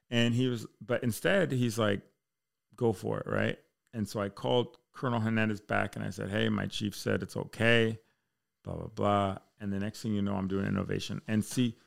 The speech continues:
it's like, that's luck, right? Because I'm in that position. Now, yeah, you have to do something with that opportunity, but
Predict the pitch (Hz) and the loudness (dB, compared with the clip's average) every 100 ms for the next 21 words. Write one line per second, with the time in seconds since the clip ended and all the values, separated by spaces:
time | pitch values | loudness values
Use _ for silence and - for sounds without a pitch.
0 | _ _ 120 113 127 110 - 131 - 117 | _ _ -4 2 2 0 0 0 6 6
1 | 101 - - _ _ 110 113 - 120 113 | 6 -2 -18 _ _ 4 4 4 0 2
2 | 107 110 113 104 101 107 95 117 120 131 | 4 4 2 0 -6 -8 -2 4 6 8
3 | 160 143 143 120 101 127 156 139 117 113 | 6 6 4 0 4 6 6 4 2 0
4 | 104 101 110 - 107 107 - 143 147 107 | 0 0 0 0 -2 -4 -2 0 2 2
5 | 101 104 104 - | 2 0 -2 -4